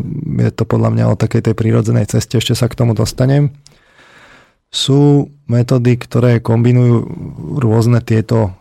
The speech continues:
tieto, tieto faktory. Ehm, ešte, mm, je, je tu zaujímavé potom, že napríklad keď snívate, tak sa môžete zobudiť.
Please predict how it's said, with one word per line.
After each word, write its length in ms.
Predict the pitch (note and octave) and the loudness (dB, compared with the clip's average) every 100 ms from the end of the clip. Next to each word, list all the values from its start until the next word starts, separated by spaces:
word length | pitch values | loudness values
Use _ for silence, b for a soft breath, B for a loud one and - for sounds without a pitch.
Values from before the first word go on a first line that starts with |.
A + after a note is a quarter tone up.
| _ | _
tieto, 360 | - A2+ A#2 A2+ A2 - - | -4 -4 0 0 0 -4 -8
tieto 280 | B2 A2+ A#2 | -6 -4 -4
faktory. 720 | A#2 G#2+ - B2+ C3 C3+ - b b b b b b b b _ | -2 -6 -2 0 2 0 -4 b b b b b b b b _
Ehm, 800 | A#2 A2 A2 A2 A2 A2 B2 B2+ _ _ _ _ _ - - | -2 0 2 2 2 0 -2 -10 _ _ _ _ _ -14 -2
ešte, 640 | A#2+ - - B2+ B2+ A#2 - _ _ _ - | -2 -2 0 2 2 0 -4 _ _ _ -6
mm, 640 | A#2 A2 A2 A2 G#2+ G#2+ B B B _ _ _ _ _ _ _ - | -4 -2 0 -2 -2 -4 B B B _ _ _ _ _ _ _ -4
je, 360 | A#2 A2+ A2+ C#3+ | 0 2 2 0
je 220 | C3 A#2+ | 0 0
tu 100 | B2 | 2
zaujímavé 560 | A2+ A#2+ B2 B2 A#2 A#2 | 2 4 4 2 2 0
potom, 340 | A#2+ B2 A#2 | 0 0 0
že 200 | G#2 A2 | 2 0
napríklad 480 | A2+ A2+ A2 - A#2 | 0 0 -2 -2 -2
keď 200 | - A2+ | -2 -4
snívate, 640 | - A2+ A2+ A#2+ A#2+ - B2 B2+ B2+ | -2 -2 2 2 2 2 2 2 -2
tak 180 | A#2 A2 | -6 -4
sa 140 | A#2 | -2
môžete 280 | A2 - A#2 | -2 -2 -2
zobudiť. 720 | G#2+ G#2 A2+ C3 D3 - | 0 0 0 0 -2 -6